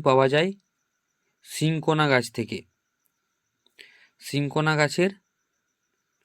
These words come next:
ছাল থেকে। কুইনাইন পাওয়া যায় সিনকোনা গাছের ছাল থেকে। এটি ম্যালেরিয়ার ওষুধ তৈরিতে ব্যবহৃত হয়,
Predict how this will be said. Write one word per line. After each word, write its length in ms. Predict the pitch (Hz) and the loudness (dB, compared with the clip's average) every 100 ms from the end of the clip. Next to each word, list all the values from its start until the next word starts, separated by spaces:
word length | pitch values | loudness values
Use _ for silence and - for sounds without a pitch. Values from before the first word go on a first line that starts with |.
| _ | _
ছাল 280 | - 139 139 123 | -2 2 2 2
থেকে। 340 | 123 117 120 - _ _ _ _ _ _ _ _ _ _ _ _ _ _ _ _ _ _ _ | -4 -6 -10 -14 _ _ _ _ _ _ _ _ _ _ _ _ _ _ _ _ _ _ _
কুইনাইন 440 | - 151 151 160 160 | -4 0 2 0 0
পাওয়া 240 | 143 135 139 | 2 2 4
যায় 200 | 165 208 - _ _ _ | 2 0 -4 _ _ _
সিনকোনা 680 | - 143 147 143 147 147 175 233 - _ _ _ 110 | -10 -4 -4 -4 -4 0 0 0 -6 _ _ _ -4
গাছের 480 | 127 123 - 180 233 _ _ _ | -2 0 0 0 -2 _ _ _
ছাল 220 | - 151 147 | 0 4 4
থেকে। 280 | 139 117 104 - _ _ _ 127 | 2 0 -2 -8 _ _ _ -2
এটি 260 | 127 175 202 - _ _ _ _ 123 | 2 2 0 -4 _ _ _ _ -4
ম্যালেরিয়ার 680 | 120 131 147 147 160 190 208 _ - | 0 2 2 2 2 2 0 _ -4
ওষুধ 280 | 131 127 143 | -2 -2 -2
তৈরিতে 340 | 139 131 123 160 | 2 0 0 0
ব্যবহৃত 440 | 147 123 127 120 | 2 2 2 0
হয়, 300 | 131 123 120 | 0 2 2